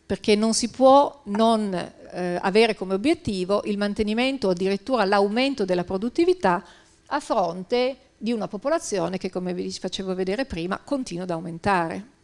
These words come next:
Quindi noi non possiamo andare su delle forme di agricoltura meno produttive, semplicemente perché è vero che ci sono problemi poi di distribuzione, il problema non è solo la produzione, però è chiaro che, ehm, eh,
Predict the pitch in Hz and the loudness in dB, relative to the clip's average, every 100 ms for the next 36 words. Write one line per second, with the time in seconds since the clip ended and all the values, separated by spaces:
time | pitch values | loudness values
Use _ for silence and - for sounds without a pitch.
0 | _ - 185 180 214 226 202 202 180 247 | _ -8 -6 -4 -2 -2 -4 -6 -2 2
1 | 226 220 190 185 - - - 196 196 214 | 4 2 -2 -4 -10 -20 -12 -4 2 4
2 | 220 214 196 190 185 - 214 202 208 202 | 2 -2 0 2 2 2 4 4 2 -2
3 | 190 190 196 185 185 - 196 - 208 202 | -4 -2 -2 -2 -4 -8 -8 -4 -2 0
4 | 190 208 214 202 185 175 180 - 165 175 | 0 0 0 -2 -4 -6 -10 -10 -8 -8
5 | 196 208 _ - - 196 214 254 214 220 | -10 -12 _ -14 -10 -4 -2 2 2 0
6 | 190 - 202 226 247 220 196 185 190 185 | -4 -2 4 6 4 0 -10 -10 -10 -8
7 | 190 180 180 196 190 180 175 180 170 180 | -6 -4 -2 -2 -2 -4 -4 -6 -8 -10
8 | 170 165 185 190 185 170 170 175 175 170 | -10 -6 -2 -2 -2 -4 -4 -4 -4 -6
9 | 175 - 175 170 185 175 175 - 175 190 | -6 -4 -4 -6 -6 -10 -10 -10 -10 -4
10 | 294 208 - 214 - 180 170 185 165 165 | -2 -2 -4 -10 -12 -10 -10 -10 -10 -10
11 | - - - - - _ 185 175 175 175 | -14 -20 -20 -20 -20 _ -4 -4 -4 -8
12 | 180 175 175 - 190 180 | -10 -10 -10 -8 -6 -6